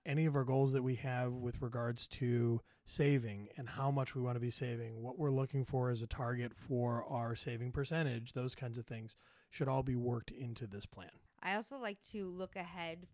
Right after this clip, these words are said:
Speaker 2: for, um, any possible maintenance on my car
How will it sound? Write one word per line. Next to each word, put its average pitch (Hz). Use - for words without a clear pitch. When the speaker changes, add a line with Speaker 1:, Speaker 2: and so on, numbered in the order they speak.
Speaker 2:
for, 170
um, 156
any 170
possible 156
maintenance 156
on 175
my 156
car 143